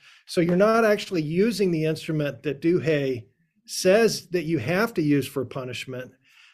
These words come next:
Um, and so you're being very re-, restrictive in that regard. And then you're also going against, um, you know, a, a nation with the North Vietnamese. Uh, you know, they've already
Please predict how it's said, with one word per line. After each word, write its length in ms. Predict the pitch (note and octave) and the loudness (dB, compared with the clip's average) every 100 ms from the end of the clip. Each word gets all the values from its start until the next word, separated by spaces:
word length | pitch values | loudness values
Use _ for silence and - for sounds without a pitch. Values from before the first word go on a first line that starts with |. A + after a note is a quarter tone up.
| - | -6
Um, 400 | D#3+ D3 C#3 B2 - _ E3 | 0 2 2 -2 -10 _ -6
and 100 | D#3+ | -2
so 100 | F#3 | 2
you're 140 | F3 | 2
being 240 | D#3 F3+ D3 | 4 4 6
very 360 | F#3 G3 E3 | 4 6 4
re-, 260 | D#3+ D#3 E3+ - | 2 -4 -4 -6
restrictive 760 | D#3+ D#3+ - F#3 G3 F#3+ E3 C#3+ | -4 -2 -2 2 2 2 0 0
in 80 | |
that 220 | C3+ B2+ A#2+ | -4 -4 -6
regard. 520 | A#2 B2+ A#2 B2+ A#2+ - _ - | -6 -4 -4 -4 -6 -16 _ -4
And 120 | E3 | 2
then 140 | F#3 | 4
you're 180 | F3+ F3 | 6 4
also 380 | F3+ F#3+ - F#3+ | 4 2 2 0
going 380 | D#3 E3+ E3+ D#3+ | 0 -2 0 -2
against, 560 | C#3 D#3+ D#3 - - - - | -2 -2 -4 -8 -16 -18 -4
um, 500 | D#3 C#3+ C3+ B2+ A#2 _ - _ - | -2 0 0 -2 -10 _ -20 _ -8
you 140 | D#3+ | -2
know, 240 | D3+ C#3 C3 | -2 -2 -4
a, 160 | D3 D3+ D3 | -4 -4 -4
a 80 | D3+ | 0
nation 500 | D#3+ F3+ F3+ E3+ D3+ | 4 4 2 -2 -2
with 100 | D3+ | -2
the 80 | |
North 300 | D3 E3 D#3 | 0 0 0
Vietnamese. 760 | D#3 D3 C#3+ F3 G#3+ D#3+ D3+ - _ _ _ | 0 -2 0 0 2 2 0 -4 _ _ _
Uh, 300 | E3+ D3 C#3 C#3 | -4 -2 -2 -4
you 100 | D#3 | -4
know, 120 | D3+ | -2
they've 220 | D3 C#3+ - | 0 -2 0
already 680 | F3 F3+ F3+ E3+ D3+ - | 2 4 6 4 2 -4